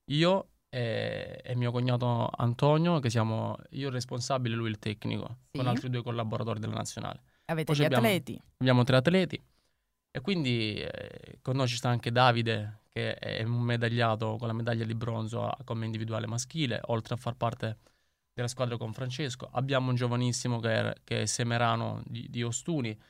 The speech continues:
Speaker 1: abbiamo altri ragazzi che si stanno affacciando e capisci bene che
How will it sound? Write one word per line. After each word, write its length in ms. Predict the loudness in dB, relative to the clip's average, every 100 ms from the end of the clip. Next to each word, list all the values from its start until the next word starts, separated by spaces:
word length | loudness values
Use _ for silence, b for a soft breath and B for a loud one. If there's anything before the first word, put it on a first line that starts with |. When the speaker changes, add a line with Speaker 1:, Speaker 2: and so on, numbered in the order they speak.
| b
Speaker 1:
abbiamo 320 | -2 4 4 4
altri 200 | 0 -2
ragazzi 320 | 0 -2 -2
che 80 | -4
si 80 |
stanno 200 | -2 -4
affacciando 440 | -4 -6 -6 -6 -6
e 80 | -6
capisci 320 | -4 -2 0
bene 260 | 4 4 6
che 200 | 6